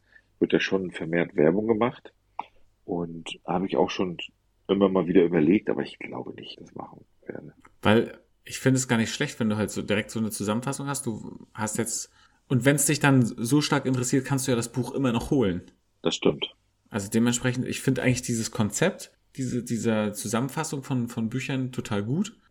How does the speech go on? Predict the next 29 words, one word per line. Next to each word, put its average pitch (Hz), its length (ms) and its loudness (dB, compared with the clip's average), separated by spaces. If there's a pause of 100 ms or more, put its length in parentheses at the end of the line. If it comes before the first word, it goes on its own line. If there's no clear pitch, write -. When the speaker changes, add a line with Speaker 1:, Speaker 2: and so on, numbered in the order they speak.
(120)
Speaker 2:
Du - 140 -10
kannst 127 300 2
ja 131 140 6
sozusagen 107 520 0
aus - 200 -4
jedem 120 260 4
Buch 120 320 -2
immer 120 320 2
irgendetwas 123 640 4
mitnehmen. 90 400 -4 (360)
Speaker 1:
Ja. 82 200 -4 (400)
Ja, 95 100 6
aber - 100 8
ich, - 240 4
ich, - 280 -4
ich - 160 -4
sehe 120 160 12
die 117 100 6
Sache 113 220 6
ein 107 80 0
bisschen 107 240 -2
kritischer. - 600 -4 (340)
Speaker 2:
Weil? 92 260 2 (220)
Speaker 1:
Weil 92 180 4
ich, - 400 -8
ich - 160 -10
finde 110 200 2
das - 60 -2
schade 104 500 4